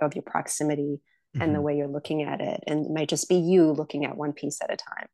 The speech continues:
Speaker 1: It's different when you're looking at a big piece. You might be standing next to a couple of other people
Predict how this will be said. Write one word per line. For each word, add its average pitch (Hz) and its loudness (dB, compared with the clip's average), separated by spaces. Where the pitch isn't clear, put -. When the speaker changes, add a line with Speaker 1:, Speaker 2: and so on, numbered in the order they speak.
Speaker 1:
It's 190 -4
different 214 0
when 185 4
you're 156 2
looking 156 -2
at 151 0
a 156 2
big 160 -4
piece. - -2
You 151 0
might 156 0
be 175 -4
standing 156 -2
next 180 2
to 165 0
a 180 -10
couple - 0
of 147 2
other 147 2
people - -2